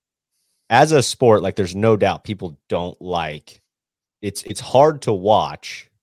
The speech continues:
someone not talking through something and just staring down at their screen, doing the same types of things. And it's like, how do we make this coverage better? We've kinda seen some of the live show up on the graph. We've seen some of that stuff. But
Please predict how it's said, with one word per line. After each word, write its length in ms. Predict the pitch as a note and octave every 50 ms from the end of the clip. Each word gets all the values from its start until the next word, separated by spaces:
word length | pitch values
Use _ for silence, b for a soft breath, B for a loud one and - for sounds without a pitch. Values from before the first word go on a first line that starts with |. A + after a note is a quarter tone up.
| _
someone 600 | _ - - A2+ G#2+ G2 F#2 F2+ F2 E2 E2 E2
not 360 | F2 F2+ F2 F2 E2+ E2 - _ _
talking 380 | - - F#2+ F2 - - E2+ D#2
through 200 | - - F2+ E2+
something 460 | - - D#2 D2 - - D2 D2 D2
and 140 | - D#2+ D#2+
just 220 | D#2 D#2+ D2+ - -
staring 340 | - - F#2 F2 E2+ E2+
down 160 | D#2+ D#2+ D#2+ D#2+
at 80 | C#2+ -
their 100 | C#2+ D2+
screen, 360 | - - - A2+ G2+ F#2 D#2+
doing 380 | - - G#2+ G#2+ G2+ G2 F2
the 80 | E2 D#2
same 360 | - - F#2+ E2+ D#2+ D#2+ D#2+ D#2+
types 320 | - E2 D2+ C#2+ - -
of 100 | - -
things. 540 | _ - E2 D3 A#2 D#2 D#2 - - - - _ _ _ _ _ _ _ _ _ _ _ _
And 520 | - G#2 G#2 G2+ F#2+ F#2+ F#2 F#2 F2+ E2+ - _ _ _ _ _ _ _ _ _
it's 140 | _ - -
like, 160 | G#2+ F#2+ -
how 180 | - - A2 A#2+
do 80 | B2
we 100 | A#2+ A#2+
make 240 | A2+ G#2 G2+ G#2 -
this 200 | - G2+ F#2 -
coverage 420 | - - G#2 F2+ F2 E2+ - - _
better? 240 | C#3 C3+ B2+ B2
We've 160 | A#2 G#2 F#2+ -
kinda 180 | - F#2+ F2+
seen 220 | - - G#2 G2 F#2
some 160 | - F#2+ F2+
of 60 | F2
the 100 | E2+ E2
live 500 | D#2+ E2+ F2 F2+ F2+ F2+ F2+ F2+ D#2+ -
show 260 | - - - F2+ E2+
up 100 | E2 - -
on 180 | D#2+ E2 D#2
the 100 | C#2+ C2+
graph. 600 | - _ - A2+ B2 C#3+ C#3+ C3+ C3 B2+ - _
We've 100 | F2 D#2+
seen 200 | - - F#2 F2+
some 240 | D#2+ - - D#2 D2
of 80 | D2 D#2+
that 180 | G2 B2 B2+
stuff. 340 | - - - B2+ A#2+ A#2 - _
But 180 | G2 F#2+ F#2